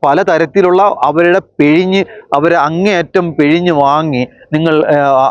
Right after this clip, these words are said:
ആ ഫീസ് വാങ്ങും. ഫീസിന് പുറമെ മറ്റു പലതും നിങ്ങൾ ചോദിച്ചു വാങ്ങും. അപ്പോ പിന്നെ നിങ്ങൾ പറയുന്നത് എന്തർത്ഥത്തിൽ കേൾക്കണം? ഒരു കുട്ടി ഒരു തുണ്ട്, ഒരു തുണ്ട് തുണി തലയിലിട്ടാൽ അത് യൂണിഫോമിനോട്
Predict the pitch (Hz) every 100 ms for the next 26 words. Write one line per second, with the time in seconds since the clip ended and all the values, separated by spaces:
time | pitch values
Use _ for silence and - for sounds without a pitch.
0 | 139 135 123 147 143 156 127 117 - -
1 | 175 156 156 170 180 - - 135 147 -
2 | 165 - 147 170 170 131 _ - 139 156
3 | 139 143 151 147 160 143 113 98 _ _
4 | _ _ _ _ _ _ _ _ _ _
5 | 156 - 208 - _ 220 240 214 233 262
6 | 226 214 208 202 165 165 190 214 185 175
7 | 180 156 156 147 139 - _ _ _ 156
8 | 208 175 151 220 208 175 185 196 196 190
9 | 175 165 190 185 190 - 165 190 147 -
10 | _ - 147 180 160 127 143 110 - -
11 | 147 165 139 160 190 202 190 190 190